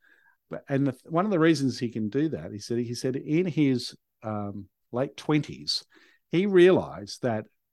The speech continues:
whenever you start off in anything new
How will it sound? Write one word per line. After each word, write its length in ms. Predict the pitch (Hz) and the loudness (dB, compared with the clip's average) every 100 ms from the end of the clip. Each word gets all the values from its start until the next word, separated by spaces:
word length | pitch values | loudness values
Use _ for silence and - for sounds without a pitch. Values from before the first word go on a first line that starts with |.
| _ - | _ -2
whenever 360 | 120 147 170 | 2 2 2
you 140 | 180 160 | 0 0
start 340 | - 143 131 | 2 2 2
off 160 | 117 - | 0 -4
in 140 | 110 123 | -8 -2
anything 680 | 131 147 - 87 - 107 _ _ _ _ | 2 4 2 -8 -10 -18 _ _ _ _
new 480 | 127 131 98 90 | 2 4 4 0